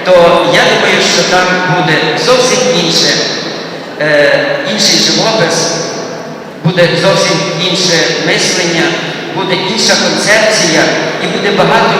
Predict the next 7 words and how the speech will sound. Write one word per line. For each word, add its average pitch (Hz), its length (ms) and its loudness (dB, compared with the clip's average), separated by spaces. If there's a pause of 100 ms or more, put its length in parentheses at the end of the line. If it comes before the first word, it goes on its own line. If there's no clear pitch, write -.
(100)
чогось, 170 360 2 (300)
е, 165 300 4
іншого. 143 440 0 (420)
І 170 40 -2
я 175 300 0 (840)
вам - 360 0
усім - 360 0